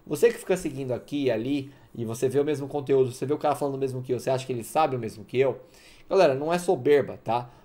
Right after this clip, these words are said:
Mas é só pra você entender uma coisa. A hora que esse cara falar alguma besteirinha, você vai seguir ele, e aí você que vai, você que vai ter o prejuízo no bolso, tá? Não sou eu, nem ele, é você.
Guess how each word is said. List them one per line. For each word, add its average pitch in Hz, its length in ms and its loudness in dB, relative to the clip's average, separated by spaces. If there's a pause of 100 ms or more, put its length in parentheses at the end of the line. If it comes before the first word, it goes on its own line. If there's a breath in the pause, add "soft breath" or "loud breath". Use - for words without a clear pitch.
(100)
Mas 139 220 -2
é 147 40 -2
só 180 140 2
pra 185 140 2
você 180 160 -4
entender 175 260 -2
uma 175 180 -2
coisa. 147 340 4
A - 20 4
hora 160 100 4
que 175 120 -2
esse - 140 -6
cara 131 300 0
falar 123 200 0
alguma 120 180 -2
besteirinha, 117 640 -6 (320 soft breath)
você 120 200 -4
vai 147 140 4
seguir 117 300 -4
ele, 139 320 0 (380 soft breath)
e 175 80 -2
aí 151 140 6
você 165 340 6
que 185 100 -4
vai, 143 120 0
você 135 240 0
que 190 80 0
vai 156 140 2
ter - 200 -4
o 135 80 2
prejuízo 135 460 -2
no 135 80 -2
bolso, 104 340 -6
tá? 117 140 -2
Não 123 80 -4
sou 165 240 2
eu, 143 240 6 (180 loud breath)
nem 180 220 0
ele, 170 400 2
é 117 80 -6
você. 156 460 0